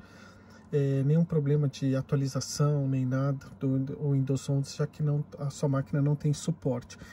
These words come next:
Se tiver no Wi-Fi, desativa o Wi-Fi, tá certo? Desativa o Wi-Fi. Como o meu tem placa de rede aqui, ó, eu vou tirar o cabo,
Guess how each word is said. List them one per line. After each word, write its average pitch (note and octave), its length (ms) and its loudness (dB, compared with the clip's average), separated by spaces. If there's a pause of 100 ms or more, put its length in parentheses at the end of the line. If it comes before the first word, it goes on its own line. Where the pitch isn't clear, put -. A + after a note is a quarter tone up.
(240)
Se - 100 -14
tiver G#3 260 2
no G3+ 120 4
Wi-Fi, F#3+ 500 2
desativa D#3+ 500 0
o D#3 60 2
Wi-Fi, E3+ 540 0 (1800)
tá C3 80 -4
certo? - 560 -4 (1080)
Desativa C#3+ 480 0
o D3 40 2
Wi-Fi. E3 400 0
Como F#3+ 260 2
o - 20 4
meu D#3 360 2 (100)
tem D3 180 2
placa C#3+ 400 0
de C#3+ 120 -2
rede D#3 340 -2
aqui, G#3 320 -2
ó, D#3 100 2 (380)
eu D#3 60 0
vou D3+ 120 0
tirar D#3+ 260 2
o F3 80 0
cabo, G3 340 -2